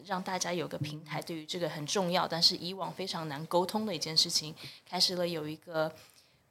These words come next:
基-，基础的一个，一个沟通的一个，一个工具。那我记得，呃，这个我们在屏东大光推行的时候，有几个事情，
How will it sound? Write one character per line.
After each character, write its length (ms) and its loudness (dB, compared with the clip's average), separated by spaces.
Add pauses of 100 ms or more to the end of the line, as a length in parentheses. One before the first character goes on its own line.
(180)
基-， 280 4 (180)
基 160 0
础 220 4
的 120 -6
一 140 -4
个， 280 -2
一 100 -6
个 120 -2
沟 200 4
通 180 -4
的 80 -12
一 80 -14
个， 240 -18
一 80 -20
个 140 -20
工 260 -2
具。 260 -8 (760)
那 140 6
我 140 8
记 160 6
得， 260 10 (360)
呃， 340 6
这 180 4
个 260 6
我 160 0
们 380 -2
在 420 6 (280)
屏 200 -14
东 280 2
大 180 2
光 320 4
推 240 -12
行 260 -12
的 80 -16
时 160 0
候， 140 2
有 100 4
几 200 -4
个 100 -12
事 140 4
情， 280 2